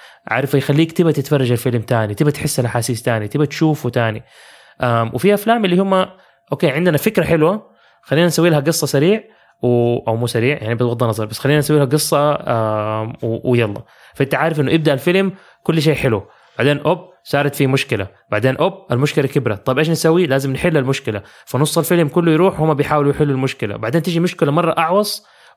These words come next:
وبعدين يتمسكوا وشيء يصير مرة بطال، وبعدين يسوي لك حركة بط-، بطلة مرة كبيرة غير متوقعة وانجحوا، وبعدين الكل نهاية سعيدة وكل حد يعني عارف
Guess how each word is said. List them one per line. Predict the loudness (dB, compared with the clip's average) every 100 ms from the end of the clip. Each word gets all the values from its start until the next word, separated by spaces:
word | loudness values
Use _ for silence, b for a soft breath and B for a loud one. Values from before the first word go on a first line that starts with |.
| -2
وبعدين | 0 2
يتمسكوا | 2 0 0 2 2
وشيء | 2 -2 -2 0 0
يصير | 2 0
مرة | 0 0
بطال، | -2 0 2 2 -2 B B
وبعدين | -2 0 0
يسوي | 0 0 0
لك | 0
حركة | 0 -2 -2
بط-، | -2 -2 -2
بطلة | 0 0 2
مرة | 2 0
كبيرة | 0 0 2 0 -4 _ _ _ _ _ _ -20 -4
غير | 0 2
متوقعة | 2 2 2 0 -2 -2 -4 B B B 0
وانجحوا، | 2 4 4 2 0 0 0 2 2 2 2 0 B B
وبعدين | -2 0 2
الكل | 0 -2 0 2
نهاية | 2 2
سعيدة | 0 -2 -2 2 2 2
وكل | 0 0 -2
حد | -2 -4 -4
يعني | -2
عارف | 0 -2 -6